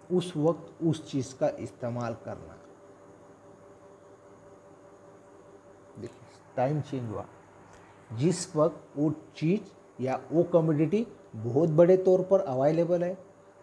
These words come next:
उस वक्त वो चीज़ अपने पास संभाल के रखना, और उसका इस्तेमाल जिस वक्त वो चीज़ नहीं होंगी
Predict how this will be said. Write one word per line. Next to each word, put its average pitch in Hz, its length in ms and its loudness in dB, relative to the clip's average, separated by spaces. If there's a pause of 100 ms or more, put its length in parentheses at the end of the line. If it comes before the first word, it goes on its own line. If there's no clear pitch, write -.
उस 160 260 -2
वक्त 151 260 4 (100)
वो 156 140 4
चीज़ 160 320 0 (100)
अपने 143 220 -6
पास 143 220 4
संभाल 156 520 4
के 190 160 -2
रखना, 185 380 -4 (200)
और 165 180 4
उसका - 380 -4
इस्तेमाल 139 420 -4 (340)
जिस 151 400 -2
वक्त 165 320 -2 (180)
वो 175 140 4
चीज़ 175 400 -4 (340)
नहीं 139 420 4
होंगी 196 480 4